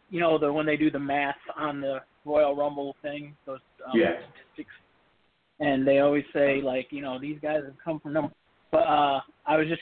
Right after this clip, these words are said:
Speaker 1: curious 'cause I, you know, about the number two position 'cause, I mean, it technically doesn't matter. Uh,
Speaker 2: Mm-hmm.
Speaker 1: like you guys earlier said, one. They said, uh, they said on Raw number one, and I'm like, but it was two. <laughs> But it's the same thing. It's,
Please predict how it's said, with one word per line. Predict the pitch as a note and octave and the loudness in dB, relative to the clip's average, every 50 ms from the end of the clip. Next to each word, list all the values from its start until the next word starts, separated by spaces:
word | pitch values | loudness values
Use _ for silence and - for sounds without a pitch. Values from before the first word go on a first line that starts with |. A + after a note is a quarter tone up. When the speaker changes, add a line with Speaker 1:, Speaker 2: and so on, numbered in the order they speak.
| - - | -6 0
Speaker 1:
curious | - G#3+ G3+ F#3 D#3+ C#3+ C#3 - - | 2 4 4 4 2 0 -2 -4 -12
'cause | - D#3 C#3+ | -8 0 2
I, | D#3 E3 D#3+ C#3 B2+ _ _ | 2 2 2 0 -4 _ _
you | - D3 | -8 -4
know, | D3+ C#3+ C3+ C3 C3 | -4 -2 -2 -4 -6
about | B2+ B2+ - C3 C#3 C#3 C#3 - _ - | -6 -8 -8 -6 -4 -4 -4 -4 _ -12
the | C#3 | -12
number | C#3 C#3+ C#3 C3+ C3 - - | -10 -8 -8 -8 -8 -10 -8
two | - G#3 G#3 | -8 -8 -8
position | - - C3 C3+ C3 - - C3 B2+ B2 _ _ _ _ - | -8 -12 -18 -18 -16 -18 -18 -18 -20 -20 _ _ _ _ 0
'cause, | F3 D#3+ E3+ | 0 2 4
I | F3+ E3 | 2 2
mean, | E3 F3 F3 | 4 2 2
it | E3+ E3+ F#3 | 2 0 0
technically | G3+ A3 G#3+ G3+ F3+ D#3 E3+ D#3+ C#3 B2+ | 0 -2 -2 -2 -6 -6 -6 -6 -4 0
doesn't | - E3 E3 D#3+ E3+ F3 F#3 | 2 2 2 2 0 -4 -2
matter. | D#3+ E3 D#3+ D#3+ D#3+ E3 E3 F3 - _ _ _ _ _ _ _ _ _ _ _ _ _ _ _ - - | 0 0 2 2 2 0 -2 -6 -8 _ _ _ _ _ _ _ _ _ _ _ _ _ _ _ -2 -2
Uh, | D#3+ | -2
Speaker 2:
Mm-hmm. | E3 D#3+ - | 0 2 0
Speaker 1:
like | D#3+ D#3 D#3+ D#3 | 0 0 0 -2
you | E3+ | -2
guys | F3 E3 E3 E3 E3 | 0 2 2 2 2
earlier | E3 E3 E3 E3 D#3+ D#3 D#3 - | 0 -2 -2 -2 -4 -4 -4 0
said, | - E3+ E3 D3+ D3+ | 0 0 0 0 0
one. | E3 D#3+ D#3+ E3+ E3 E3 E3+ | 2 2 2 2 0 0 0
They | D#3+ D3 D3 - - | 0 -2 -2 0 0
said, | F3 - - | 0 2 2
uh, | D3 D3 C#3+ C3+ C3+ - - | 2 2 2 2 0 0 -2
they | D#3 D3 - - | -6 -6 -2 -2
said | E3+ D#3 | -2 -2
on | D3+ D3+ C#3 C3 | -2 -2 -2 -2
Raw | C#3 D3+ D#3 D#3+ D#3 D#3+ E3 | 0 2 4 4 4 4 2
number | E3 D#3 D#3 D#3 D#3+ | 0 -4 -8 -6 -8
one, | D3+ D3+ D#3+ D#3+ E3 E3 D#3+ D#3+ E3 E3 _ _ _ _ _ _ _ _ _ _ - - - - - - _ - | -6 -4 -4 -4 -4 -4 -8 -10 -14 -18 _ _ _ _ _ _ _ _ _ _ -14 -6 -4 -4 -4 -4 _ -2
and | E3+ D#3 D3+ D3 D3 D3 C#3+ C#3 C3+ _ _ _ _ _ - D#3 - | 0 0 2 2 0 0 -2 -4 -8 _ _ _ _ _ -20 -10 -4
I'm | D#3+ E3+ | 0 2
like, | E3+ E3 D#3+ _ _ - - | 2 2 2 _ _ -4 0
but | F3+ | 0
it | G3 | 0
was | F#3+ E3 - - - | 0 -2 -8 -6 0
two. | - E4 C4 C3 - _ _ _ - | 2 2 2 2 -2 _ _ _ -6
<laughs> | - F#3+ - - - - - - - - G3 D#3+ D#3 _ _ _ - | -4 -4 -4 -6 -12 -18 -20 -18 -10 -8 -6 -6 -8 _ _ _ -8
But | - F#3 | -4 -2
it's | F#3 D#3 C#3+ | -2 -2 -2
the | - - | -4 -4
same | - G3+ F3 B2+ - - | -2 -2 -2 -2 -4 -4
thing. | G3 E3+ C#3+ C3 B2+ | -2 -2 -2 -4 -6
It's, | A#2+ A#2 | -12 -16